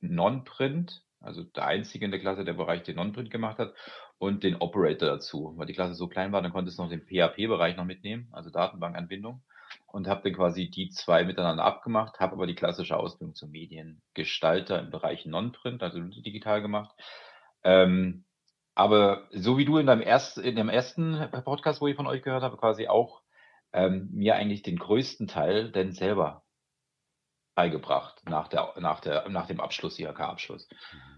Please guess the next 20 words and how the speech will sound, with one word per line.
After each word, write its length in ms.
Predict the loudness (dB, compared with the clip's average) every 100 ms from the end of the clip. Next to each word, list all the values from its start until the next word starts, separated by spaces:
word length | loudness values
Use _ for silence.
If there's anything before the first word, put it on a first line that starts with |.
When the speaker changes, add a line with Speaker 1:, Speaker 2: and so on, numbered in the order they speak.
| _ -8
Speaker 1:
Ähm, 400 | -6 -6 -10 _ _
und 320 | -10 -10 -12 -8
bin 160 | -4 0
dann, 400 | 0 -2 -6 _ _ _ -10
ja, 360 | -2 -2 -4 -6
weil 140 | -6
du, 100 | -4
du 120 | -6 -6
kriegst 200 | -2 2
halt 140 | 2
irgendwie 540 | 0 -8 -6 -4 -2
das 200 | -2 -2
Basic, 460 | 0 0 0 -4 -4
das 160 | -10 0
Basic-Setting 580 | 0 0 -4 -4 -4
kriegst 220 | -8 -8 -6
du 60 |
irgendwie 180 | -6 -4
so 100 | -4
mit, 240 | -4 -6